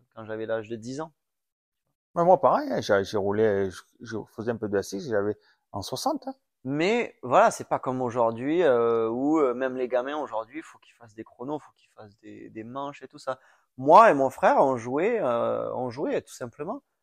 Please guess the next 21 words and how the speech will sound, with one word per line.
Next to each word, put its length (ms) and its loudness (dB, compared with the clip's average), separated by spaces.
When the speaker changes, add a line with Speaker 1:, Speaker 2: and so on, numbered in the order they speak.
Speaker 1:
On 120 0
essayait 340 -4
de, 280 -2
je 60 -10
sais 60 -20
pas 120 -4
moi, 140 -4
de 60 -12
faire 200 -2
des 120 -4
transferts. 680 0
Dans 220 -2
un 100 -4
enchaînement, 420 -2
on 40 -4
faisait 160 -6
double, 300 -6
triple 420 -10
ou 40 -8
triple, 440 -10
double. 340 -4